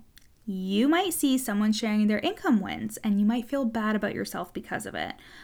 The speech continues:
but you don't see how big their team is or the breakdown that they had the other day or the fear that it will all go away.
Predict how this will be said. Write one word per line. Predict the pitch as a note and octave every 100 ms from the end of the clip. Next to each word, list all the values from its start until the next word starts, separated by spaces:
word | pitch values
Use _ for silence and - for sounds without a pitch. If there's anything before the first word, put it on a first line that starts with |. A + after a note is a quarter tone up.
| -
but | - G3+
you | B3+ C#4
don't | F4 D#4+
see | - D4+ C#4+ A3+
how | - - F#3+ G#3+
big | A#3 G#3+
their | C4
team | C4 - G#3 G3
is | G3 G#3 G#3+ - - - - -
or | G3+ G3 F#3+
the | F#3+ F#3 F3+ F3+ F3+ - - - _ - _ - _ _ - - - - -
breakdown | G#3 G#3 G#3+ B3+ A#3+ A#3+
that | A#3+
they | A#3
had | A3+ G#3+ G3+
the | A3+ A3+
other | C4
day | B3 G3 F#3+ F#3+ G3
or | G3+ F#3+
the | F3+
fear | - A3 G#3+ A3+ A#3+
that | B3 G#3
it | F#3+ G#3
will | G3+ -
all | F3 G3+
go | A3+ B3
away. | C4+ G#3+ G3 G3 A3+